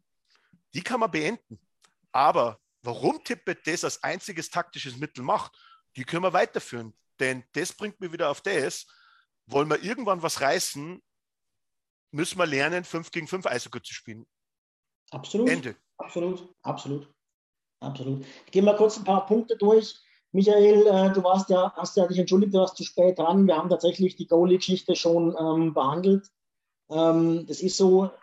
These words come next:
Speaker 2: äh, wie du sagst, äh, auch klar, Koskinen wird immer wieder mal ein Spiel für uns verlieren, aber im Grunde war das jetzt nur ein Spiel der,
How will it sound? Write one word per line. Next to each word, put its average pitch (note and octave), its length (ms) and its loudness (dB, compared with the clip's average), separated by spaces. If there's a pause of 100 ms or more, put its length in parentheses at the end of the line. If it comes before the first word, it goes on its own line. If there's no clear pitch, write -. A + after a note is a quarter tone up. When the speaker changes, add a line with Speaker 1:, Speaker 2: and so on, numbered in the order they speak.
Speaker 2:
äh, E3+ 180 4
wie F3+ 100 -2
du E3+ 100 -6
sagst, D#3 520 -2
äh, D#3+ 400 2
auch D#3+ 240 -4 (380)
klar, E3+ 180 2
Koskinen F3+ 440 0
wird D#3 160 -2
immer F3 160 2
wieder E3+ 160 4
mal D#3 180 2
ein D3+ 80 -2
Spiel E3 260 -4
für D3+ 100 -2
uns D3+ 180 0
verlieren, E3+ 420 2 (540)
aber C#3 180 4
im D#3 140 6
Grunde E3 420 4
war D3 160 2
das D3+ 140 0
jetzt - 440 -10 (140)
nur D3 260 0
ein C#3 180 0
Spiel C#3 320 0
der, B2+ 340 -4